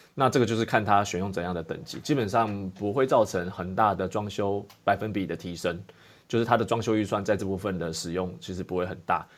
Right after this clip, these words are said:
但是如果刚才我提到说，如果它需要走到开放空间，需要走到客厅，那我们可能就要去按照它的这个居住空间去，呃，去定制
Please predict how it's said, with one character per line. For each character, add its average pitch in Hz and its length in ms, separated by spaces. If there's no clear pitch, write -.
但 151 120
是 170 80
如 147 100
果 131 100
刚 131 140
才 120 60
我 95 100
提 98 140
到 104 120
说， 101 200
如 120 80
果 131 100
它 127 100
需 127 200
要 139 120
走 92 280
到 98 280
开 117 120
放 110 140
空 95 180
间， 92 240
需 117 120
要 117 80
走 98 100
到 101 100
客 107 220
厅， 101 320
那 135 120
我 117 60
们 101 120
可 92 140
能 95 100
就 110 80
要 104 60
去 104 160
按 110 200
照 101 220
它 98 180
的 90 140
这 92 100
个 95 80
居 92 160
住 98 120
空 92 200
间 90 220
去， 87 460
呃， 87 260
去 - 140
定 110 200
制 101 240